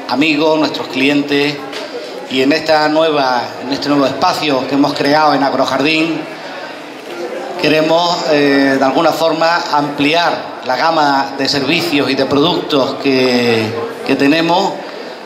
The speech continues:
Hay que estar innovando constantemente, cualquier empresa tiene la obligación de estar renovando, innovando y abriendo nuevas líneas, y este ha sido un, un espacio nuevo, una idea nueva. Llevábamos mucho tiempo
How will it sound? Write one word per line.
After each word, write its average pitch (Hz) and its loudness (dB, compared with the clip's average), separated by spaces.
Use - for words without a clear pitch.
Hay 165 0
que 165 -4
estar 165 -2
innovando 147 2
constantemente, 143 0
cualquier 139 0
empresa 143 2
tiene 139 2
la 143 4
obligación 143 2
de 135 0
estar - -2
renovando, 143 0
innovando 135 0
y 139 0
abriendo 147 2
nuevas 147 4
líneas, 165 0
y 151 0
este 151 0
ha 151 0
sido 160 2
un, 143 6
un 175 2
espacio 151 2
nuevo, 165 4
una 160 4
idea 139 2
nueva. 156 4
Llevábamos 151 2
mucho 156 -2
tiempo 156 0